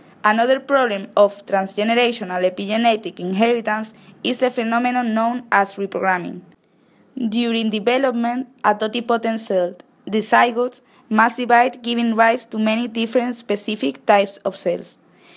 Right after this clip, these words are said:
During the process of gametogenesis, the ovule and spermatozoid acquire certain specific characteristics that are regulated by epigenetics. These characteristics must be deleted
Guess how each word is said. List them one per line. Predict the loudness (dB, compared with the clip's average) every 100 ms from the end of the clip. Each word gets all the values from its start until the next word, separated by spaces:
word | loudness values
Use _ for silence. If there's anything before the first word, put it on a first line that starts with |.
| -20 -20 -8
During | 0 0 2
the | 0
process | 0 2 2 0 -4
of | -2 -2 0
gametogenesis, | 0 0 -4 0 0 0 -4 -6 -8 -10 _ _ _
the | 2 6
ovule | 6 4 0 -4 -6 2
and | 2 2
spermatozoid | -4 -2 2 2 0 0 0 0 0 -2
acquire | -2 0 4 4 4
certain | -2 -4 -4 -4 -8
specific | -4 -4 -2 -6 -6 -10 -2
characteristics | 0 2 0 -2 -2 -2 -6 -8 -10 -20 _ _ -20 _
that | 4 4 4
are | 2 2
regulated | -2 -2 0 0 -2 -2
by | 2 2
epigenetics. | 0 -6 -4 -6 -6 -14 -16 -18 _ _ _ _ _ _ _ _ _ -4
These | -2 0 -2
characteristics | 2 2 2 0 0 0 -4 -6 -8 -8 -16 _ _
must | 2 2 2 -4
be | -6
deleted | -2 0 2 0 -4 -8